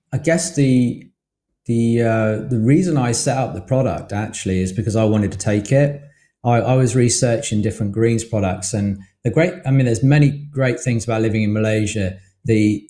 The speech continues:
the downside is actually a lot of the meals don't have, uh, that many vegetables in there unless you go for particular vegetable dishes. So I found that I wasn't really, even though I was eating very well, probably too much,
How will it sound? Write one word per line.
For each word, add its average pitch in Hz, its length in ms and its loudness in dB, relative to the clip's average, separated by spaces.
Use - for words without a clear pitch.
the 107 280 -2
downside 127 760 2
is 98 600 -4
actually 107 600 0
a 101 120 -2
lot 123 180 0
of 101 100 0
the 110 80 0
meals 107 380 2
don't 107 280 -2
have, 101 380 -2
uh, 101 160 -4
that 101 220 -2
many 101 200 0
vegetables 92 680 -4
in 90 140 -2
there 90 200 -4
unless 104 360 0
you 104 80 -4
go 98 180 0
for 95 140 -6
particular - 480 -6
vegetable 95 460 -4
dishes. - 640 -4
So 110 280 2
I 143 80 4
found 117 400 2
that 104 160 0
I 110 80 0
wasn't 139 320 2
really, 98 500 2
even 147 200 4
though 120 100 4
I - 20 2
was 107 140 0
eating 113 300 0
very 104 200 0
well, 101 380 0
probably 95 280 -6
too 110 220 -2
much, 92 400 -4